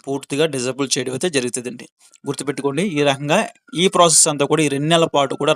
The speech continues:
రాష్ట్ర ప్రభుత్వం అయితే నిర్వహించబోతుంది. ఇందులో ఎవరికైతే ఎలిజిబిలిటీ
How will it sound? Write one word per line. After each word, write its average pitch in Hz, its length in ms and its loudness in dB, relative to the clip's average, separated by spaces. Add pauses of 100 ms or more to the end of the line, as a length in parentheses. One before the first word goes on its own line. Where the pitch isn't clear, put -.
రాష్ట్ర 131 280 0
ప్రభుత్వం 135 280 0
అయితే 196 140 0 (440)
నిర్వహించబోతుంది. 139 800 0 (400)
ఇందులో 180 200 4 (100)
ఎవరికైతే 175 460 4
ఎలిజిబిలిటీ 160 440 2